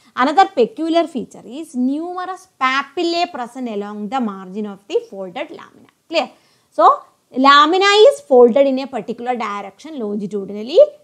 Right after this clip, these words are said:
along the central margin, that is cone duplicate nature, and you can see numerous ovule in the, uh, ovary wall and also papilla, the papillae, that is the hair-like structure. Okay, and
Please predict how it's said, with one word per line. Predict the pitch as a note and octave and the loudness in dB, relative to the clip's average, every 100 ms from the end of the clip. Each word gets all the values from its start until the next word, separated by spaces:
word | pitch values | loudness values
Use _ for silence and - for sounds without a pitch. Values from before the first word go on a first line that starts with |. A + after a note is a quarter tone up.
| _ | _
along | - B3 A#3+ A#3 | -2 2 2 0
the | A3+ | -4
central | G#3+ G3+ G#3 A#3 | -10 -12 -10 -6
margin, | A#3 A#3+ A#3+ F#4 A4 | -2 -2 -4 -10 -8
that | A3+ G#3 | -8 -8
is | E4+ | -16
cone | - G#3 G3+ G3+ | -14 -10 -8 -6
duplicate | G3 - G#3+ C4 D4 D4 - | -6 -6 -6 -2 -2 -2 -16
nature, | G#3+ F#3+ - C#4+ G#4 C5 _ _ _ | -16 -16 -12 -6 -6 -6 _ _ _
and | - F#4 C5 D5+ | 2 2 2 -2
you | C4+ | -4
can | C4+ D#4+ D#4 | -2 -6 0
see | A4 | 2
numerous | F#4+ C#4 C4+ D4 E4 F#4+ A4 | 4 4 4 2 4 2 2
ovule | D#4 A#3+ A3+ C#4+ | 0 0 0 -6
in | B3 G#3 G#3 | -8 -8 -6
the, | E4+ - _ _ _ _ | -6 -6 _ _ _ _
uh, | A3 A3 A3+ A3+ _ _ | -4 -2 -4 -8 _ _
ovary | - A3+ A#3+ B3+ A#3 | -2 2 4 4 4
wall | G3 B3 A4+ C5 | 6 6 6 2
and | A#3+ G#3+ | -8 -8
also | A3+ A3+ A3+ G4+ | -6 -8 -8 -10
papilla, | G#4+ A3+ G#3 B3 A#3 B3 F#4 A#4+ _ - | -10 -12 -10 -10 -8 -8 -12 -14 _ -18
the | A3 | -16
papillae, | G#3+ A3 G#3+ C4 C4+ D4 | -14 -12 -10 -6 -2 -2
that | A3 | -4
is | G#3 G#3 | -12 -16
the | D#4 | -16
hair-like | B3 G3 G3+ A3+ A3+ | -14 -14 -14 -14 -18
structure. | - D#4 _ _ - | -20 -20 _ _ -20
Okay, | E4 - - _ _ _ | -18 -18 -20 _ _ _
and | D4 F4 C#5+ | 0 0 -2